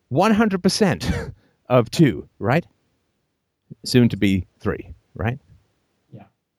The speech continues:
Speaker 2: Okay. So I'm not
Speaker 1: Now,
Speaker 2: winning.
Speaker 1: if you were, if you were a businessman,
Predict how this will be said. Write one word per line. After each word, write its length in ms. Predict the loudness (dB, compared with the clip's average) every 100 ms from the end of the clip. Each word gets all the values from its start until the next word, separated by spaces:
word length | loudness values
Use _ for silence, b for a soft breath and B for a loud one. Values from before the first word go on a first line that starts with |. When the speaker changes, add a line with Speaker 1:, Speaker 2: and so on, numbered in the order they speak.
| _ _ _ _ _ _ _ _ _ _ -18
Speaker 2:
Okay. 320 | -18 -18 -20 _ _
So 120 | -2 0
I'm 160 | 2
not 180 | 0 0
Speaker 1:
Now, 120 | -2
Speaker 2:
winning. 140 | 0 -2
Speaker 1:
if 100 | -2
you 180 | -2 0
were, 240 | 0 0
if 140 | -2 -2
you 160 | -2 0
were 120 | -2
a 60 | 0
businessman, 720 | -2 -2 -6 -4 -4 -4